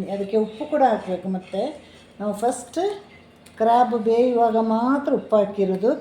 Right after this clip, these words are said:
ಕ್ರ್ಯಾಬಿಗೆಲ್ಲ ಉಪ್ಪು ಹಾಕುವಾಗ ಸ್ವಲ್ಪ ನೋಡಬೇಕು. ಕ್ರ್ಯಾಬಲ್ಲಿ ಕೂಡ ಒಂದು ಸಿಹಿ ಅಂಶ,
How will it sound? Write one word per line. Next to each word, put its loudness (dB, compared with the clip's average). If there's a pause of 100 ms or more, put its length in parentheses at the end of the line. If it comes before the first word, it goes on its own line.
ಕ್ರ್ಯಾಬಿಗೆಲ್ಲ 2
ಉಪ್ಪು -4
ಹಾಕುವಾಗ 0 (100)
ಸ್ವಲ್ಪ -4 (160)
ನೋಡಬೇಕು. 0 (580)
ಕ್ರ್ಯಾಬಲ್ಲಿ 0 (120)
ಕೂಡ 0 (180)
ಒಂದು 2 (140)
ಸಿಹಿ 0 (100)
ಅಂಶ, -2